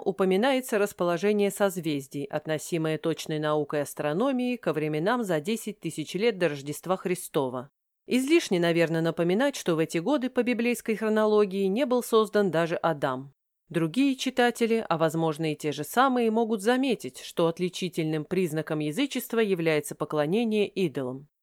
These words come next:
Тут тоже всё непросто. При желании можно списать на идолопоклонство. И списывали ведь. И чёрный камень Каабы, святыню ислама,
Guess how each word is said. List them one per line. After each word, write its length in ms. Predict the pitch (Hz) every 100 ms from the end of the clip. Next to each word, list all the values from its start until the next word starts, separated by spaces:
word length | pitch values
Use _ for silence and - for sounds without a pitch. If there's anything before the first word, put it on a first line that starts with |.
| _
Тут 220 | - 339
тоже 240 | - 185 151
всё 180 | - 160
непросто. 720 | 156 156 151 147 - 160 151
При 160 | - 165
желании 460 | 156 202 285 254 247
можно 300 | 202 185 170
списать 500 | - 165 - 269 -
на 220 | 175 196
идолопоклонство. 1040 | 190 180 185 180 180 156 131 - 147 135 _ -
И 100 | 165
списывали 640 | - 160 196 311 269 202
ведь. 340 | 135 131 - - _ -
И 100 | 175
чёрный 380 | - 175 143 143
камень 360 | - 143 139
Каабы, 500 | 131 135 170 247 226
святыню 600 | 226 - 208 220 220 214 208
ислама, 580 | - 196 196 190 190